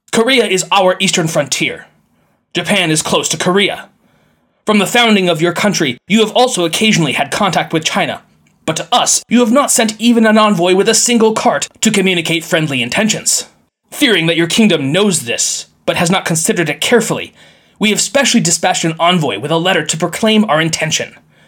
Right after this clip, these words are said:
We hope hereafter we will exchange greetings and establish friendly relations in order to have mutual affection and friendship. The sage treats all within the four seas as family. Could it be the principle of a family not to mutually exchange friendly greetings?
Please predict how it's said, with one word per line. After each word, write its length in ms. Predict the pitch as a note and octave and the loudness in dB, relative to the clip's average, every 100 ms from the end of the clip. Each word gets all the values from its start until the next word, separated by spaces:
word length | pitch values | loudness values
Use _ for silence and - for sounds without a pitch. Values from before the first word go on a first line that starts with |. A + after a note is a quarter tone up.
| - | -6
We 120 | B2+ | -6
hope 320 | - A#3 G#3 | -2 -2 0
hereafter 540 | - A#3 B3 G#3+ - - - | 0 2 2 -2 -6 -8 -2
we 100 | G3+ | 2
will 140 | B3+ | 2
exchange 400 | A#3+ - A#3+ G3+ | 2 2 0 0
greetings 420 | D#3 A3+ E3+ A#2 - | 0 -2 -2 -4 -4
and 140 | F3 | -2
establish 400 | D#3+ F#3 F3+ F3 | 0 0 0 -2
friendly 400 | - - G3 F#3 | -4 -2 0 0
relations 680 | F3 F3+ A#3 - F#2 - - _ | 0 2 2 0 -2 -6 -8 _
in 180 | F#3 - | -6 0
order 220 | G#3+ G3 | 2 2
to 80 | E3+ | 0
have 180 | D#3+ D3+ | -2 2
mutual 440 | E3 C4 A3 F3+ | 2 2 2 0
affection 440 | C3 - F3 - E3 | 0 -2 -2 -2 -4
and 160 | C3 | -8
friendship. 500 | - E3 E3 - - - _ _ _ - _ | -4 -2 -2 -4 -8 -18 _ _ _ -20 _
The 100 | - | -2
sage 440 | - G3+ D3+ A#2 - | 0 0 -2 -4 -2
treats 260 | F#3+ E3 - | -2 -2 2
all 180 | F3+ G3+ | 2 2
within 240 | F#3 F#3 | 2 0
the 80 | E3 | 0
four 240 | G3+ G3 | 2 2
seas 320 | - G#3+ E3+ | 2 0 0
as 100 | D3 | -2
family. 480 | - F#3 F3+ G#2+ E2+ _ _ _ - | -2 0 0 -2 -8 _ _ _ -2
Could 100 | A3 | 0
it 120 | G#3 | 2
be 60 | A2+ | 0
the 120 | F3+ | 0
principle 460 | - A3+ G3+ G#3+ | 0 0 2 2
of 80 | F#3+ | 2
a 60 | D#3+ | 0
family 440 | E3 E3 E3 D#3 - | -2 0 0 -2 -2
not 300 | D#3+ E3 - | 0 0 -2
to 80 | C#3+ | -4
mutually 480 | C3+ F3 E3+ E3 | 0 0 0 0
exchange 380 | D#3 - D3+ D#3+ | 0 -2 0 -2
friendly 340 | D#3+ D3+ D3 C3+ | -2 -4 -4 -4
greetings? 520 | C3 E3+ G3 - | -4 -2 0 -2